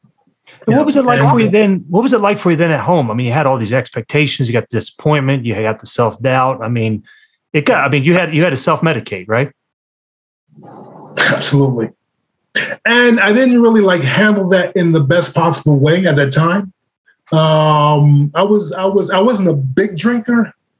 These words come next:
Speaker 2: I wouldn't, uh, uh, put myself as an alcoholic, but if I had, um, psychological counseling, that would have, like, helped me, like, you know, um, uh, understand my demons.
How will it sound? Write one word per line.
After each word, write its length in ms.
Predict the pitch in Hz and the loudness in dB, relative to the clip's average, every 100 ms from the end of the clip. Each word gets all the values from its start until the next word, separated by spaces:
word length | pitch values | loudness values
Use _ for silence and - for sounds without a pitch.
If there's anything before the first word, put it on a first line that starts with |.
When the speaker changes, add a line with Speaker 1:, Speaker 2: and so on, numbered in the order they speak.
| _ _ _ _ _ | _ _ _ _ _
Speaker 2:
I 80 | - | 0
wouldn't, 440 | 175 233 208 160 131 | 4 4 4 2 -2
uh, 440 | 180 185 170 175 160 | 0 2 2 2 2
uh, 80 | 160 _ _ - | 0 _ _ -4
put 140 | 220 | -2
myself 560 | 175 170 - - 185 - - | 0 0 0 0 0 -2 -2
as 320 | 156 160 165 | 0 2 4
an 220 | 151 151 - 147 | 4 2 -2 -2
alcoholic, 840 | 165 147 135 160 180 190 208 139 | -2 0 0 2 4 4 0 0
but 200 | 160 156 _ - | -4 -4 _ -6
if 160 | 165 | -2
I 180 | 165 175 | 0 2
had, 560 | 147 143 165 151 135 135 _ _ _ _ _ _ _ - | 2 2 2 0 -2 -8 _ _ _ _ _ _ _ -2
um, 540 | 151 147 143 139 139 | 0 2 2 2 0
psychological 680 | 131 185 170 170 160 - 143 | 0 -2 0 0 0 0 -2
counseling, 680 | - 196 220 - 233 240 220 _ _ _ _ - | 0 0 0 0 0 0 -2 _ _ _ _ -6
that 140 | 143 160 | -4 0
would 120 | 160 | 0
have, 120 | 143 | 0
like, 180 | 147 139 | -2 -2
helped 240 | - 165 | -2 0
me, 60 | 160 | 0
like, 200 | 135 135 | 0 0
you 80 | 170 | 0
know, 320 | 156 135 135 _ _ _ _ _ _ - | 2 0 -2 _ _ _ _ _ _ -2
um, 640 | 147 143 135 131 127 127 - - - _ _ _ - | 0 2 2 4 2 -2 -8 -20 -20 _ _ _ -4
uh, 380 | 165 143 131 127 | 0 2 2 2
understand 480 | 165 156 139 175 143 | 2 0 0 0 0
my 80 | 135 | 0
demons. 600 | 147 123 - _ - | 0 -2 -6 _ -20